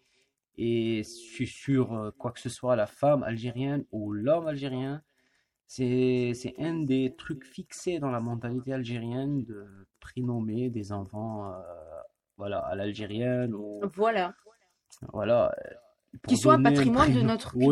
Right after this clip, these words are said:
Speaker 2: culture.
Speaker 1: oui. C'est, j'imagine déjà les couples mixtes comme nous,
Speaker 2: Oui.
Speaker 1: quand,
Speaker 2: Qui sont
Speaker 1: comment
Speaker 2: pas
Speaker 1: ils,
Speaker 2: ouverts.
Speaker 1: ils sont en train de gérer ce problème.
Speaker 2: Voilà.
Speaker 1: Voilà. Bon, moi, personnellement, euh, je suis d'accord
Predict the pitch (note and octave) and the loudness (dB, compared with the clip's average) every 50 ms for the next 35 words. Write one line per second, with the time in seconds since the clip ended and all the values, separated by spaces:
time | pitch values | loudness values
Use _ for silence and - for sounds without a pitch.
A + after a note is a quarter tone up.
0 | C#3+ C#3 B2+ B2+ C3+ C3 A#2+ G#2+ G2 - - - - - - - G#2 G#2 - A2+ | 8 8 8 8 6 6 4 0 -4 -10 -16 -18 -18 -16 -16 -16 -16 -18 -18 -20
1 | G2 G2 F#2+ - - A2 G#2+ A#2 A#2+ C#3 D3 D3+ C#3+ B2+ A#2 D#3 F#3 F#3 D3 B2+ | -20 -20 -20 -20 -18 -14 -8 -2 2 2 4 4 4 4 4 2 2 4 4 2
2 | A#2 B2 A#2 A2+ A2+ - - - - D#3+ D3 - - A2 A2 A2 G#2+ G#2+ G#2 A2 | 2 2 0 -2 -2 -4 -4 -2 -2 -2 -2 -4 -6 -6 -4 -4 -4 -2 -2 0
3 | B2 C#3+ C#3 - - - - - B2 A2+ A2+ A2+ A#2+ C#3+ F3 F#3+ - _ _ _ | 0 0 0 -4 -10 -18 -10 -6 -4 -2 0 0 0 -2 -2 -4 -8 _ _ _
4 | _ G3+ G3+ F#3+ F#3+ F#3 F3+ - _ - - - - B2+ B2+ B2+ - _ _ _ | _ -6 -4 -4 -4 -4 -6 -10 _ -4 0 2 2 2 2 0 -2 _ _ _
5 | _ _ _ _ _ _ _ _ _ _ _ - A3+ - - C#3+ D#3+ - - - | _ _ _ _ _ _ _ _ _ _ _ -8 -2 2 4 6 6 8 6 6
6 | G#2+ - - - - - F3 F3 E3 - - - F3+ F#3 F3 C#3+ C3 B2+ A2+ A#2+ | 6 4 0 -2 -4 -4 -4 -4 -4 -6 -6 -4 -4 0 2 2 2 2 2 2
7 | C3 C3 B2 C3 E3 E3+ - - C3 - - - C3+ C3 C3 C#3 C#3+ D3+ D3 B2+ | 0 0 0 0 -4 -6 -6 -8 -10 -8 -2 0 0 2 2 2 2 2 2 0
8 | F#2+ - - G3 G#3 A3+ A#3+ B3 A#3+ A3 G3+ G#3 A2 G#2+ G#2 - - - _ _ | -2 -4 -4 -2 0 4 4 4 4 4 2 0 0 -2 -4 -6 -8 -14 _ _
9 | _ _ _ _ _ _ - B2+ D3 C#3+ C3 B2+ C#3 D#3 D#3+ D#3 C3+ - C#3+ - | _ _ _ _ _ _ 2 4 6 6 6 8 8 8 8 8 6 4 -2 -6
10 | - - C#3+ C3+ B2+ A#2+ A#2+ A#2 C3 D3 D#3 D#3 D3+ C3+ B2 A#2 A#2 A2+ G#2+ A2 | -2 -2 0 2 2 2 4 4 4 4 2 2 2 2 2 2 2 0 0 -2
11 | A2 G#2+ G#2 - - B2+ B2 D#3 D3+ - F#3 E3+ - | -2 -4 -6 -10 -10 -6 -6 -6 -2 -2 -2 -2 -2